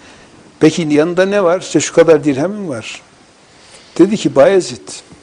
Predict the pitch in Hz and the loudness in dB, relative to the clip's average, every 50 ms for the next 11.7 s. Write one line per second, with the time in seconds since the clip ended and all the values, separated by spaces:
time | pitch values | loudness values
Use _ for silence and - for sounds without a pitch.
0 | _ _ _ _ - 151 175 196 196 170 - - - 135 143 143 143 175 175 156 | _ _ _ _ 2 4 4 6 4 2 2 0 0 2 2 2 2 0 0 0
1 | 139 131 127 - - 147 139 143 143 - - - 185 175 175 175 220 196 160 180 | -2 -4 -6 -6 -2 0 0 0 0 -4 0 2 2 2 2 -2 -6 -4 -2 -2
2 | 247 214 196 170 151 160 170 165 156 170 185 190 185 170 156 185 - - 135 117 | 0 2 2 4 4 4 2 2 0 0 0 0 -2 -2 -4 -6 -6 -6 -8 -8
3 | 104 110 - 139 143 165 180 165 139 110 104 - - - - - - - - - | -8 -4 -2 2 4 4 4 4 2 -4 -10 -16 -20 -20 -20 -20 -20 -20 -20 -20
4 | _ _ - _ _ _ _ _ _ _ _ _ _ _ _ _ _ _ _ - | _ _ -20 _ _ _ _ _ _ _ _ _ _ _ _ _ _ _ _ -20
5 | - - - - - - - - - - - 175 208 190 - 170 190 220 214 - | -20 -20 -20 -20 -20 -20 -20 -20 -2 2 4 6 6 8 6 6 4 4 0 2
6 | - 202 208 196 190 180 165 156 143 123 190 220 - - - - - - - 139 | 4 4 4 4 0 -2 -2 -2 -2 -4 -4 -6 -4 -4 -4 -6 -6 -4 -4 -4
7 | 120 113 - 104 - - - - _ _ _ _ _ _ _ _ _ - - - | -4 -4 -8 -12 -14 -20 -20 -20 _ _ _ _ _ _ _ _ _ -20 -20 -20
8 | - - - - - - - - 202 214 202 185 196 196 190 185 180 - - 180 | -20 -20 -20 -20 -8 -6 2 4 4 4 4 4 2 2 2 2 0 4 4 4
9 | 165 156 170 165 165 190 190 180 - - 156 151 147 139 175 214 247 262 - - | 4 4 2 0 0 0 -2 -4 0 2 2 2 4 2 2 0 0 -2 -10 -18
10 | - _ _ _ _ _ _ _ _ _ _ _ _ _ _ _ 220 226 185 - | -20 _ _ _ _ _ _ _ _ _ _ _ _ _ _ _ 0 0 0 0
11 | - - 196 208 147 135 180 214 214 - - - - | 0 0 2 2 2 0 0 -2 -2 -6 -8 -8 -6